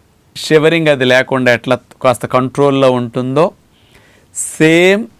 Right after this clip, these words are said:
ఈ వెల్వెట్ బీన్ పౌడర్ ముప్పై గ్రాములు వాడించినప్పుడు equal to ఇంగ్లీష్ మందులాగా వెల్వెట్ బీన్ పౌడర్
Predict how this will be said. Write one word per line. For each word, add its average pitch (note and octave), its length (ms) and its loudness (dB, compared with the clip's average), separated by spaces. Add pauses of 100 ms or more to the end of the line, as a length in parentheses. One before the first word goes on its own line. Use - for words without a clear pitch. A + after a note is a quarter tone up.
(600)
ఈ C3 140 -2
వెల్వెట్ D#3+ 480 0
బీన్ D3 260 -2
పౌడర్ C#3+ 440 2
ముప్పై C3+ 380 0
గ్రాములు D3 420 0
వాడించినప్పుడు A#2+ 920 -2 (1120)
equal F#3 520 2
to G3+ 140 -4 (120)
ఇంగ్లీష్ F#3+ 520 0
మందులాగా C#3 640 2 (720)
వెల్వెట్ D3 520 0
బీన్ C#3 280 -2
పౌడర్ C3 320 2